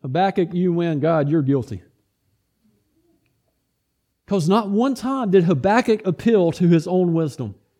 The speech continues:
He kept going back to God and saying, "God, this is who you are, and yet you're doing this. God, this is who you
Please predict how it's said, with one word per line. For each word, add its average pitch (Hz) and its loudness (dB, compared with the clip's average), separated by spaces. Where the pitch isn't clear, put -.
He 190 -2
kept 220 2
going 233 0
back 214 0
to 196 0
God 196 2
and 175 0
saying, 170 0
"God, 208 0
this 269 0
is 359 -2
who 262 0
you 240 2
are, 247 2
and 208 0
yet 214 -2
you're 208 2
doing 208 2
this. 170 0
God, 226 -2
this 262 -4
is 240 -8
who 254 -2
you 220 4